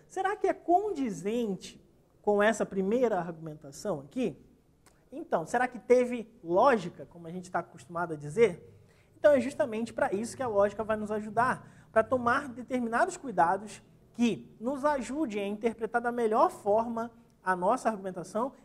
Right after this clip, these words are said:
que nós possamos construir juízos mais acertados. E, consequentemente, também perceber quando esses juízos são mal usados e usados em relação a nós mesmos, né? Pra que a gente possa interpretar quando esses,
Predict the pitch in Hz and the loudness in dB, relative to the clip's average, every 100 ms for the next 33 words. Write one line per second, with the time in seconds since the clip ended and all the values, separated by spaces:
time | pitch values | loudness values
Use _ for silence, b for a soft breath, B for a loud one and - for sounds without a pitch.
0 | _ 427 370 370 - 359 302 339 - - | _ 0 2 -2 0 -2 -2 -6 -6 -8
1 | 381 427 - 294 254 285 240 226 208 220 | -4 -4 -6 -8 -4 -4 -4 -6 -8 -8
2 | 240 226 226 214 214 285 - 208 202 147 | -10 -6 -4 -4 -8 -14 -2 0 0 -4
3 | - b b b - 220 311 370 - 302 | -16 b b b -8 0 0 0 -4 -6
4 | 262 254 320 427 359 302 359 - 427 - | -6 -6 -6 -8 -6 -6 0 0 0 0
5 | 381 190 254 294 262 269 269 240 B B | -2 0 -2 -2 -4 -4 -6 -12 B B
6 | 254 370 359 294 214 220 262 220 - 254 | 0 0 0 -2 -2 -4 -6 -6 -8 -6
7 | 226 220 240 180 170 165 208 - b b | 0 0 0 0 2 2 0 -6 b b
8 | b 254 349 302 185 185 220 202 196 202 | b 2 4 4 6 6 4 0 -8 -2
9 | 220 220 214 226 262 190 247 185 180 208 | -2 -2 -6 -10 -6 -4 -4 -8 -8 -8
10 | 147 147 151 190 175 185 190 - - 226 | -8 -10 -6 -4 -4 -6 -4 -2 0 -2
11 | 214 269 - 269 - 202 208 B B B | -4 -4 -4 -2 4 4 2 B B B
12 | - 233 294 214 208 226 208 - | 6 6 8 2 2 -4 -10 -12